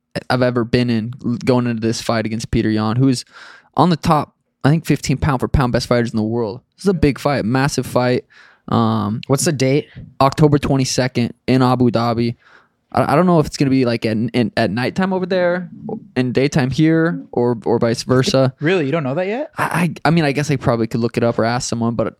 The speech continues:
Speaker 1: just thinking about it, I think Sammy asked me, and I said,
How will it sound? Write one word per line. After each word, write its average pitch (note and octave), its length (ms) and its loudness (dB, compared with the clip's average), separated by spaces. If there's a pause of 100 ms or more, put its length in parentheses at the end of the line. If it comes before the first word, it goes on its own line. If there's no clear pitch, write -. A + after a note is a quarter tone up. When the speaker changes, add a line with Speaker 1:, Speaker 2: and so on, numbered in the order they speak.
(160)
Speaker 1:
just C3 260 0
thinking C3 220 0
about A#2+ 220 0
it, A#2 40 -2
I A#2+ 40 -2
think A#2 480 -6
Sammy B2 320 2
asked A#2 260 -2
me, A#2 200 -2
and A#2 120 -4
I A2+ 40 -2
said, G#2+ 260 -4